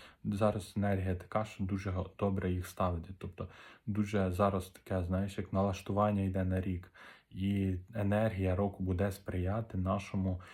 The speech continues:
е, досяганню. Але є момент, якщо, е, дії і рішення, е, і вообще форма нашого, е, життя буде імпульсивна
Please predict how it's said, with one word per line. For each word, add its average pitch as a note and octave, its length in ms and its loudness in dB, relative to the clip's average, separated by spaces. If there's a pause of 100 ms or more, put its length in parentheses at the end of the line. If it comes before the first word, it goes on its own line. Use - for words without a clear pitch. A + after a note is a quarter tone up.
(240)
е, F#2+ 200 -2
досяганню. F2 760 -4
Але F#2+ 340 0 (340)
є G2+ 160 2
момент, G2+ 440 0
якщо, F#2+ 640 -2 (420)
е, F2+ 320 2
дії G#2 760 4
і G2 100 2
рішення, F2 840 -2
е, F2 640 -4
і G2 120 0
вообще F2 580 -2 (180)
форма G2 420 2
нашого, F2 640 -2 (380)
е, E2+ 320 -2 (380)
життя F#2 420 -2
буде F#2 340 -2
імпульсивна F#2+ 760 2